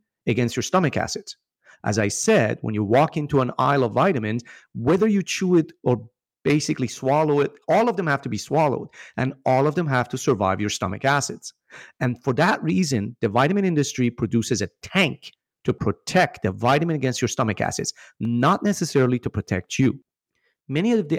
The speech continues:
additives, preservatives, and colorings and dyes are unnecessary. And as you said, do we really need a vitamin? After all,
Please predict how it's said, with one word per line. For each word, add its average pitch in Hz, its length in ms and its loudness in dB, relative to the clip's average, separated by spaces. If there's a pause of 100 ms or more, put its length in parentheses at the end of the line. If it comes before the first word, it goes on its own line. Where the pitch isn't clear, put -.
additives, 131 420 -2
preservatives, 113 400 0
and 107 120 -4
colorings 101 380 -2
and 98 140 -6
dyes 120 440 0 (360)
are 127 160 0
unnecessary. 147 1000 -2 (540)
And 107 180 0
as 98 240 0
you 101 120 -4
said, 123 560 0 (160)
do 165 100 0
we 170 120 2
really 160 280 2
need 139 380 0
a 180 60 4
vitamin? 107 500 -4 (560)
After 117 360 0
all, 135 500 2